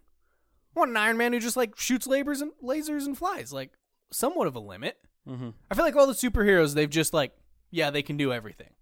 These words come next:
Speaker 2: Too overpowered.
Speaker 1: Way too overpowered.
Speaker 2: Okay.
Speaker 1: Just, just, I don't know, man.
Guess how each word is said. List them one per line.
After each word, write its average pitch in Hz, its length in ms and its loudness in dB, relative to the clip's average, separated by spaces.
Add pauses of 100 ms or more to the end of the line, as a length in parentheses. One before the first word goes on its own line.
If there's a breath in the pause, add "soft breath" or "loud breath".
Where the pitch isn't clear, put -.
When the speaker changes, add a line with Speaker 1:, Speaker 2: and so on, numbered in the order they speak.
Speaker 2:
Too 247 260 0
overpowered. 139 600 2
Speaker 1:
Way 349 160 4
too 285 200 6
overpowered. 147 580 0 (1300)
Speaker 2:
Okay. 226 480 -4 (560)
Speaker 1:
Just, 311 280 -8
just, 320 420 -10 (440)
I 262 60 -12
don't 453 260 2
know, 233 80 4
man. 135 340 -8